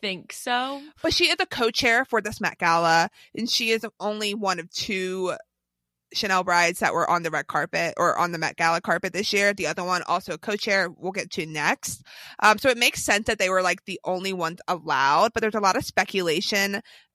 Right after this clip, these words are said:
Speaker 2: leading up to the carpet of, like, who's gonna wear the Chanel bride outfits, how many of them will there be? And it seems like there was a restriction on it because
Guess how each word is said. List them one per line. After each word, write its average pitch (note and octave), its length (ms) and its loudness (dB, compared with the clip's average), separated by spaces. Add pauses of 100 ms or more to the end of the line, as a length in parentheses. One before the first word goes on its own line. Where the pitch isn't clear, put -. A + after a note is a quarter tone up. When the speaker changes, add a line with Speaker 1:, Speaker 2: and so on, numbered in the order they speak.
(680)
Speaker 2:
leading G#3 320 -4
up F3 180 -2
to A3+ 140 -8
the F#3+ 100 -2
carpet G#3+ 540 2
of, F#3 160 2
like, E3+ 260 0 (120)
who's A3+ 260 -4
gonna G#3+ 180 -2
wear F3 240 -2
the F3 80 -2
Chanel F3 320 0
bride E3 260 2
outfits, E3+ 480 2
how F#3+ 140 4
many F3+ 180 -6
of F3 80 -8
them F3 340 -8 (200)
will G3 140 -4
there F3 160 -4
be? F#3 420 -6 (340)
And B3 120 6
it A#3+ 100 4
seems B3+ 340 -4
like A#4 180 2
there G#4 120 -2
was C#4+ 160 0
a A#3 80 0
restriction - 680 -6
on E2+ 180 -10
it E2 180 -12
because - 340 -8